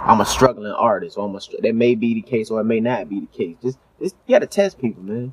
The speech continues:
'Cause people will show you exactly who they are. <clears throat> They can only pretend for so long, but when they hear a certain thing, they're like, "Well, ain't nothing in here for me.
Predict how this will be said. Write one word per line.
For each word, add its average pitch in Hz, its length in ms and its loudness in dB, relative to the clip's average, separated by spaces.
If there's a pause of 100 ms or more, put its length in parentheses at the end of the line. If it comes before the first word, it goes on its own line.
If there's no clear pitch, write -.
(160)
'Cause 120 160 -4
people 208 200 2
will 151 100 10
show 175 240 4
you 147 220 4
exactly 123 380 4
who 127 140 4
they 117 160 4
are. - 720 -2
<clears throat> - 160 8 (560)
They 127 120 8
can 143 100 8
only 139 160 8
pretend 127 320 4
for 117 80 -2
so 120 180 6
long, 113 280 -2
but 90 80 -6
when 92 100 -6
they 113 80 0
hear 123 160 -2
a 117 60 -4
certain 98 280 -4
thing, 120 280 0
they're 120 80 2
like, 82 160 -2
"Well, 85 100 -2
ain't 107 260 0
nothing 110 180 -2
in 107 140 -2
here 110 100 0
for - 100 -10
me. 120 280 -4